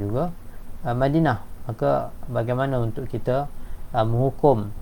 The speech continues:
ayat-ayat ini ataupun surah ini dari sudut makkiyah dan madaniyahnya? Maka yang lebih senang ataupun yang lebih, uh, mudah untuk dikategorikan adalah mana-mana ayat yang diturunkan sebelum daripada hijrah Nabi sallallahu alaihi wasallam,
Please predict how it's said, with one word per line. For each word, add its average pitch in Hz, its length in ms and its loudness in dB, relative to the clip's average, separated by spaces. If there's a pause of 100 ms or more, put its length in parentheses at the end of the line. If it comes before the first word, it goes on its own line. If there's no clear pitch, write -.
(420)
ayat-ayat 120 560 0
ini 123 240 -2
ataupun 120 320 -2
surah 117 320 0
ini 139 160 -2
dari 113 160 0
sudut 127 240 -6
makkiyah 120 400 -2
dan 107 160 -2
madaniyahnya? 101 800 0 (640)
Maka 143 240 2
yang 135 240 4
lebih 123 240 4
senang 131 480 2
ataupun 120 400 0
yang 113 160 0
lebih, 113 240 2 (880)
uh, 107 560 2
mudah 127 400 6
untuk 113 240 -2
dikategorikan 113 880 0
adalah 120 480 -2 (400)
mana-mana 151 560 2
ayat 131 320 2
yang 120 160 0
diturunkan 123 720 0
sebelum 131 560 2
daripada 117 400 0
hijrah 113 400 2
Nabi 110 400 0
sallallahu 110 640 0
alaihi 107 320 -2
wasallam, 147 640 0